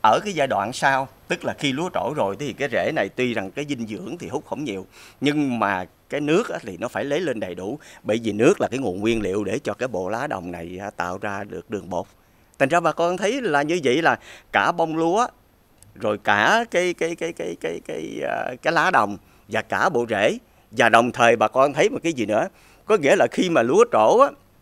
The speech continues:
thì nó phải làm sao nó vươn lóng cho thật lẹ để nó đẩy cái bông lúa ra bên ngoài. Thì như vậy nó phải tích lũy một cái lượng dinh dưỡng đủ để nó làm cái chuyện này. Chứ nếu mà cái giai đoạn này mà vì lý do gì đó mà tích lũy dinh dưỡng không đủ á,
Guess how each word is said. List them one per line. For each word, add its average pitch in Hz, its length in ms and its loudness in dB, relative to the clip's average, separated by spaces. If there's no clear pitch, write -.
thì 117 140 0
nó 120 180 -2
phải 113 220 2
làm 117 180 -2
sao 143 360 0
nó 185 140 -4
vươn 180 460 6
lóng 175 160 4
cho - 80 2
thật 117 220 -2
lẹ 110 360 4
để 120 160 2
nó 190 100 -2
đẩy 135 340 2
cái 254 80 -2
bông 160 180 4
lúa 202 180 2
ra 147 140 -2
bên 139 180 -4
ngoài. 107 220 -2
Thì 127 100 0
như 135 180 2
vậy 113 120 0
nó 170 60 -2
phải - 160 0
tích - 280 -2
lũy 117 200 -2
một 139 200 -4
cái 165 100 -4
lượng 113 200 -4
dinh 135 180 -4
dưỡng 123 240 -4
đủ 143 220 -2
để 117 140 -2
nó 165 100 0
làm 107 220 -4
cái 131 60 -4
chuyện 113 200 -6
này. 107 160 0
Chứ 220 100 4
nếu 247 120 6
mà 170 100 2
cái 165 80 0
giai 156 160 4
đoạn 120 220 4
này 113 260 4
mà 110 280 -2
vì 110 200 -4
lý 160 160 -4
do 135 140 4
gì 110 160 0
đó 123 160 0
mà 151 100 -2
tích - 220 -6
lũy 110 240 -4
dinh 120 160 -4
dưỡng 107 220 -4
không 131 240 -2
đủ 113 240 -2
á, 190 80 0